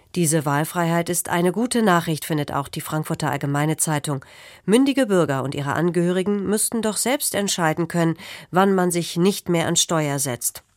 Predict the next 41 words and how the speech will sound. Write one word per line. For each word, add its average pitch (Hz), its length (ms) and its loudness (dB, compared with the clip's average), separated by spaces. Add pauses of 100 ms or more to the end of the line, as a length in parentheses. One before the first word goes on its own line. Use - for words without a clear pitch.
(420)
Anders 151 560 0
sieht 160 240 -4
es 160 100 0
die 170 100 -4
Freie 156 280 -2
Presse 165 340 -2
Chemnitz. 190 640 -2 (420)
Mobilität 156 720 -2
ist - 160 -4
zwar 143 160 -4
ein 135 120 -4
Grundrecht, 196 600 0 (400)
selbst 214 440 2
hinter 233 300 -2
dem 196 220 -2
Lenkrad 165 580 0
zu 165 160 -4
sitzen 165 380 -2
ist 226 180 -6
es 247 160 -4
jedoch 277 380 -4
nicht. 135 420 -8
Wer 143 140 -4
sein 165 180 -2
Auto 262 240 0
nicht 269 240 -2
mehr 202 140 0
sicher 202 300 -2
beherrscht, 151 440 -4 (300)
ist - 180 -8
eine 160 160 0
Gefahr 160 400 -2
für 160 200 -4
sich - 340 -6
und 175 220 -8
andere. 147 440 -2 (640)
Der 190 140 0
Südkurier 226 760 -2
aus 165 220 -2
Konstanz 170 560 -2
bemängelt, 190 560 -2